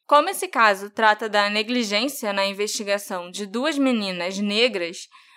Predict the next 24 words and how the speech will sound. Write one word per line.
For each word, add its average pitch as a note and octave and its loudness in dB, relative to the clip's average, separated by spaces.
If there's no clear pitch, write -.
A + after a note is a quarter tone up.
eu C#4 6
perguntei D4+ 0
pra B3 0
Shanta A#3+ -2
se A#3+ -8
ela A#3+ 4
achava B3 2
que C4 -8
o B3 -4
preconceito C4+ 0
pode C#4+ 6
ter E4 -2
sido C#4 -2
uma B3 2
das C4 0
causas A#3+ 2
dessa A3+ 0
falta G#3 0
de G#3 -6
interesse A3+ 2
por C4 -2
parte G3 2
da G3 -2
polícia. A3+ -6